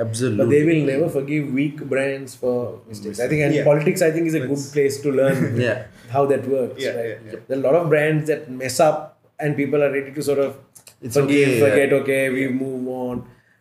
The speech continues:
Speaker 2: But someone else could be doing the right thing,
Speaker 3: Yeah.
Speaker 2: or what is perceived as the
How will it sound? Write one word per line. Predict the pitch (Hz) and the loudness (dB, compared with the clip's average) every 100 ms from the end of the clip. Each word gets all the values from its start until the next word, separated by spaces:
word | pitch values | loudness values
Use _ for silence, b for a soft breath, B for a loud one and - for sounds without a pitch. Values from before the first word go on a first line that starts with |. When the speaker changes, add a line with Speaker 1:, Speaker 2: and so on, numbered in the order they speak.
| - 147 | -2 0
Speaker 2:
But | 143 - 160 | 0 0 2
someone | 170 190 185 185 | 4 4 4 2
else | 185 - | 0 -2
could | 185 175 | -2 0
be | 156 | 2
doing | 156 170 175 165 | 4 2 2 2
the | 156 127 - - 127 | 2 0 -6 -4 2
right | 175 - - | 2 2 0
thing, | 170 120 - 135 | 0 0 -2 -4
Speaker 3:
Yeah. | 120 | -2
Speaker 2:
or | 120 | -2
what | 135 | -2
is | 123 - | -4 2
perceived | 139 151 196 160 | 2 4 4 2
as | |
the | 127 | 0